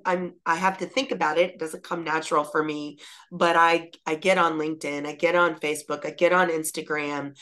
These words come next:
and I talk about, like,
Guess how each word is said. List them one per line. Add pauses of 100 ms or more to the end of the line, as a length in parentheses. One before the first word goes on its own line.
(240)
and
I
talk (320)
about,
like,